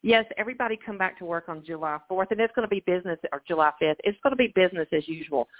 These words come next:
'cause it's not. So you've gotta ask yourself who and how do we keep them safe and do we need to reconfigure because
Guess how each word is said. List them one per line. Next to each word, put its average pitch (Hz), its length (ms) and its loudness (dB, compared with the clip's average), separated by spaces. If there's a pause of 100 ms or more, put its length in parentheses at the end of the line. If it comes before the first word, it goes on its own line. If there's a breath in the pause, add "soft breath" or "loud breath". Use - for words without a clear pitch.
(140)
'cause 165 200 2
it's - 180 -2
not. 143 340 -4 (680 loud breath)
So 185 220 4
you've 202 260 -8
gotta 226 320 -2
ask 180 260 -6
yourself 165 380 -6 (160)
who 247 400 0
and 147 160 -2
how 190 200 -4
do 185 80 -4
we 180 100 -4
keep 180 280 -10
them 170 240 -4
safe 233 280 4
and 170 80 -2
do 170 120 4
we 170 120 2
need 165 200 -2
to 165 100 -4
reconfigure 170 880 2
because 185 320 -2